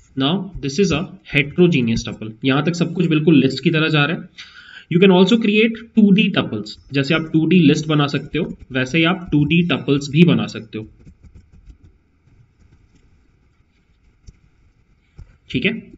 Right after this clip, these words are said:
बहुत similar है अभी तक भी। आप थ्री डी tuple भी बना सकते हो, मैं नहीं बना रहा हूं। I think you get the idea। एक चीज different हो जाती है, अगर आप एक ऐसा tuple बनाने जाओ जिसमें सिर्फ एक item है, like this,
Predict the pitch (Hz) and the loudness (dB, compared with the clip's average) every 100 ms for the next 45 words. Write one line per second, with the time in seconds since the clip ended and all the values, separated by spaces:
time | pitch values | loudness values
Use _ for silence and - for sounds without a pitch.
0 | _ _ _ _ - - - _ _ _ | _ _ _ _ -18 -18 -18 _ _ _
1 | _ _ - 147 151 160 160 170 190 - | _ _ -4 -4 -2 0 2 2 0 -4
2 | - 123 143 160 151 185 220 - - - | -10 -6 -2 -2 -2 -2 -4 -10 -20 -12
3 | - 143 143 156 156 180 180 175 175 180 | -4 -4 -2 0 4 4 2 2 4 4
4 | 170 165 175 175 180 180 175 151 147 156 | 4 2 -2 -2 -2 -2 -2 0 2 2
5 | 156 147 151 196 - - 131 135 - 160 | 2 0 0 -4 -10 -6 -4 -2 -2 0
6 | 160 147 135 143 143 131 170 - - _ | 2 2 2 2 2 2 0 -4 -18 _
7 | _ _ _ - _ - 175 - 262 226 | _ _ _ -20 _ 4 6 8 6 6
8 | 170 175 180 151 135 113 120 175 - - | 4 4 4 4 0 -2 -4 -4 -8 -18
9 | - - 156 170 254 262 285 143 143 208 | -20 -6 0 2 4 2 0 0 2 0
10 | 208 165 180 165 139 135 147 135 113 156 | 0 2 4 4 6 4 4 2 -2 -4
11 | - 139 165 190 226 233 233 175 175 180 | -8 -6 -2 0 2 2 2 6 6 6
12 | 165 131 131 113 113 - _ _ _ _ | 4 2 0 -4 -6 -14 _ _ _ _
13 | - 135 135 110 117 | -6 0 0 -2 -6